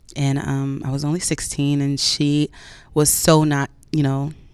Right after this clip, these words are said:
approving of it because it was R and B music. And had it would have been gospel, then she would have been like, "Oh, you know, girl, go for it." But being that it wasn't, she was just, like, totally against it at that time. And,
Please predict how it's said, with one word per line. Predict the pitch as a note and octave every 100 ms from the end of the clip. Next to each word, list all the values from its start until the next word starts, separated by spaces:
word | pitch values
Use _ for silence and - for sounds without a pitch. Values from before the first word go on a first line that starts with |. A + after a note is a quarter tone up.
| - - - -
approving | C#3+ - D#3 C#3 C#3 -
of | C#3 C#3+
it |
because | - C3 C3+ C3 B2+ B2+ -
it | C#3+
was | C3+ C3+
R | - C3+
and | C#3
B | F#3
music. | D#3 C3+ - - - - - - -
And | E3+
had | E3+ G#3
it | F#3+
would | F3
have | D#3+
been | D3
gospel, | C#3+ G#3+ F4 - C3 B2
then | - C#3
she | - C#3+
would | C#3 C3
have |
been | B2+ B2+
like, | B2+ B2+ - -
"Oh, | F#4 G3 C#3 C#3+ -
you | C4
know, | B3 A3
girl, | G#3 A3+ A3+ A3+ - - - - -
go | B3+ F3+
for | - D2
it." | D#2 - - -
But | - D#3 D3 - - -
being | E3 D#3+
that | D#3
it | D3+
wasn't, | D3 C#3+ D3 C#3
she | - D#3+
was | D3 -
just, | D3
like, | D3+
totally | - D3 D3+ D3
against | C#3+ C#3 C#3
it | C#3+
at | C3+ C3
that | C#3
time. | - C#3+ D3 C#3+
And, | C#3 B2+ C3+